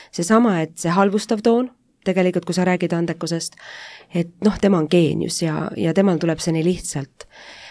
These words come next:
Aga et kui me nüüd hakkaksime selles elukaare mõõtmes niimoodi tulema vaikselt,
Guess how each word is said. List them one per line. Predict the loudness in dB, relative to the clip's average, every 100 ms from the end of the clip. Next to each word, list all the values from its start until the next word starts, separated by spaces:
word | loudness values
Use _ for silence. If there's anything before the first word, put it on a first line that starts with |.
| -8 -2
Aga | 0 2 2 2 2 0 -6 _ _ _ _ -14
et | -4
kui | 2
me | 4
nüüd | 4
hakkaksime | 4 0 0 -2
selles | 0 0 4
elukaare | 4 4 2 0 2 2
mõõtmes | 0 -2 -4 -2
niimoodi | -4 -2
tulema | 0 0 -2
vaikselt, | -4 -6 -8 -12 -14